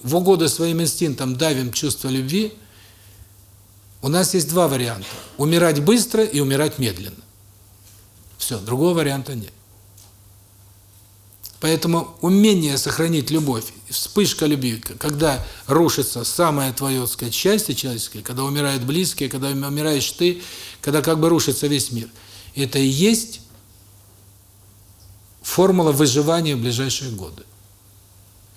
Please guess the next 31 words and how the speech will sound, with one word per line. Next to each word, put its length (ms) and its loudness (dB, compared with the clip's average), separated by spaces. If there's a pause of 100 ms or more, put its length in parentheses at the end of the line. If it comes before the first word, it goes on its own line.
(160)
Я 160 2
это 160 2
подчеркиваю, 540 2
потому 340 2
что 220 0
одно 260 0
дело 400 2 (1600)
услышать, 380 0
сказать: 240 -2
«Да, 240 -2
да, 280 -12
хорошо», 520 -10
а 40 -12
другое 340 0
дело 300 2 (300)
реально 400 2
в 60 -2
себе 260 0
это 140 -4
трансформировать. 760 -8 (920)
Ну 100 2
вот 100 4
смотрите, 360 0
вот 140 -2
на 100 0
начало 380 2
лекции 320 -4
я 60 -2
посмотрел 560 -2 (100)
нескольких 500 -4
человек. 440 -6